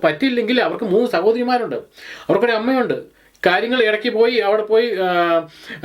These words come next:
എന്താണ്, ആ, സ്റ്റോറിൽ പോയി അല്ലെങ്കിൽ എവിടെയാണോ, ആ, അവിടെ ഗോഡൗണിൽ പോയി ചെക്ക് ചെയ്യാം, ഏ, ആ, നോക്കാം, ആ, ഈ പറഞ്ഞ പോലെ കണക്ക് നോക്കാം,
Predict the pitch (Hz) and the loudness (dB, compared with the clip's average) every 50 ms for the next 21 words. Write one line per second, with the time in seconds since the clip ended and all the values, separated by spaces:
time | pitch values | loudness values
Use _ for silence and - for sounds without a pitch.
0 | 160 156 160 156 156 165 160 160 160 160 160 160 160 156 151 - - 170 170 190 | 2 2 2 2 2 2 2 2 0 0 0 0 0 0 -2 0 0 2 4 4
1 | 208 214 208 202 202 190 165 160 156 170 165 151 160 196 202 196 180 160 147 143 | 2 2 0 0 0 2 2 0 0 0 -2 -2 0 0 0 0 0 -2 -2 -2
2 | 143 151 151 147 147 147 147 147 156 151 147 147 143 147 151 156 156 156 147 160 | -4 -4 -2 0 0 0 0 0 0 0 0 2 2 2 2 2 0 0 0 -2
3 | 156 156 147 143 151 156 160 170 185 190 190 185 - 180 185 190 185 - - - | -2 -2 2 4 4 4 4 2 0 -2 -2 0 2 2 4 2 2 -4 -8 -12
4 | - - _ - 170 156 - 196 190 185 190 190 156 - - - _ _ _ _ | -14 -10 _ 0 0 0 0 -4 -2 2 2 2 2 0 -2 -10 _ _ _ _
5 | _ - 131 131 160 180 - - - - - - 135 147 147 156 151 147 151 165 | _ -2 -2 -2 -2 -2 -8 -14 -18 -8 0 0 0 2 2 2 2 4 4 2
6 | 180 170 - 196 170 - - _ _ _ _ _ - 139 139 139 135 135 139 143 | 2 0 0 -2 -2 -2 -4 _ _ _ _ _ -2 0 0 2 2 2 2 2
7 | 143 143 147 147 165 160 165 165 165 165 165 170 143 156 151 - 160 160 175 170 | 2 0 0 -2 -2 0 0 0 2 2 0 -2 -4 -6 -4 -2 -2 -2 -2 -2
8 | 202 190 185 185 185 - 139 - | -2 0 0 0 2 0 -4 -4